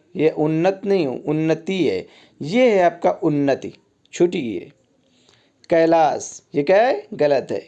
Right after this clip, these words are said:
ये कैलाश सही है। उजल, ठीक है, ये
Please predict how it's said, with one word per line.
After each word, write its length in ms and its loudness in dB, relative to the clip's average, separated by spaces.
ये 260 2
कैलाश 420 2
सही 340 -2
है। 180 -10
उजल, 420 2
ठीक 120 -8
है, 100 0
ये 320 0